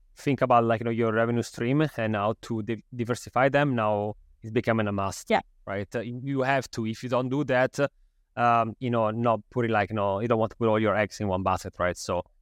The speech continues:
Speaker 1: it, it makes absolutely sense that creators are looking for other ways, right, to have a different revenue and also sometimes, like, you know, make it a bit more stable, right,
Speaker 2: Yeah.
Speaker 1: compared to the brand deal maybe once in a while and so on. So it,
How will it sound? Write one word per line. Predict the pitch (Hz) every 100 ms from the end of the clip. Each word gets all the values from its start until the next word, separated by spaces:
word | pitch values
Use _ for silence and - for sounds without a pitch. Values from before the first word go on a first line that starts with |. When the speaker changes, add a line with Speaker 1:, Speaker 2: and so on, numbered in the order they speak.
| _
Speaker 1:
it, | 107 87
it | 104
makes | 107 110 -
absolutely | 107 113 104 98
sense | 107 98
that | 95 90 -
creators | 110 95 92
are | 101
looking | 95 95
for | - 98 87 - - _ - -
other | 104 104
ways, | 98 98 98 92 - - -
right, | 101 98 - -
to | 98 95 -
have | 107 101
a | 101 95 - _ -
different | 131 170 160
revenue | 143 170 196
and | 175 175
also | 196 - 208
sometimes, | 190 175 - 165 170
like, | 156 139
you | 143
know, | 135 131
make | 135 139
it | 143
a | 120
bit | 127
more | 120
stable, | - - 131 101 95
right, | 85 98 -
Speaker 2:
Yeah. | 127 - _ -
Speaker 1:
compared | - 113 120 110
to | 120 110
the | 104 101 95 - - -
brand | 110 135 123
deal | 123 127
maybe | 120 120
once | 113 117 -
in | 113
a |
while | 107 107 104 104
and | 104
so | - 92
on. | 92
So | -
it, | 95 120